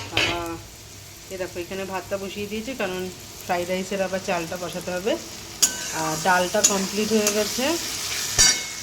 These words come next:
আর এখানে দেখো মাংসের আলু ভাজা হয়ে গেছে। আর এখানে চিকেনটাকে তো ম্যারিনেশন করা হয়ে গেছে, তো বললাম। আর এখানে ডিমগুলো সেদ্ধ হয়ে গেছে। আর এটা হচ্ছে ফ্রাইড রাইসের পেঁয়াজ,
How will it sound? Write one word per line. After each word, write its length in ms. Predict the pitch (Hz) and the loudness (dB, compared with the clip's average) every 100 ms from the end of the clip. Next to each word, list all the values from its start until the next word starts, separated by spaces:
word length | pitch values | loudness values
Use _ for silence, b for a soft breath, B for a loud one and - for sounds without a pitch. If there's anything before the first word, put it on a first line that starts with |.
| - - 185 | -10 -10 -6
আর 80 | 185 | -4
এখানে 240 | 185 196 | -2 -2
দেখো 260 | 185 175 160 175 | -2 -4 -6 -6
মাংসের 460 | 180 175 170 208 202 | -4 -4 -6 -2 0
আলু 240 | 180 190 | 0 0
ভাজা 320 | 190 190 196 | -2 0 2
হয়ে 260 | 196 190 190 | 2 0 0
গেছে। 440 | 196 202 254 285 311 - B B B B B - | 0 0 2 2 0 -6 B B B B B -4
আর 100 | 170 | -2
এখানে 320 | 175 202 202 | -2 -2 -2
চিকেনটাকে 400 | 214 220 220 214 | -2 0 2 2
তো 80 | 220 | 2
ম্যারিনেশন 480 | 247 214 214 214 233 | 4 8 8 6 2
করা 180 | 220 233 | 4 4
হয়ে 180 | 233 208 | 6 6
গেছে, 160 | 208 | 4
তো 100 | 214 220 | 2 4
বললাম। 420 | 202 190 170 175 - 185 | 4 4 2 0 -2 -4
আর 100 | 175 | -2
এখানে 240 | 180 220 | 0 0
ডিমগুলো 440 | 196 190 185 185 | 0 0 2 2
সেদ্ধ 260 | 208 185 160 | 4 2 0
হয়ে 240 | 156 143 135 | -4 -4 -6
গেছে। 400 | 127 - - B B B B - | -8 -10 -12 B B B B -10
আর 80 | 170 | -6
এটা 280 | - 180 196 | -4 0 0
হচ্ছে 280 | 202 202 320 | 2 4 4
ফ্রাইড 420 | - 202 175 175 | 6 6 6 6
রাইসের 440 | 190 202 - 285 294 | 2 2 2 2 2
পেঁয়াজ, 540 | 208 151 104 - - | 0 0 -2 -6 -8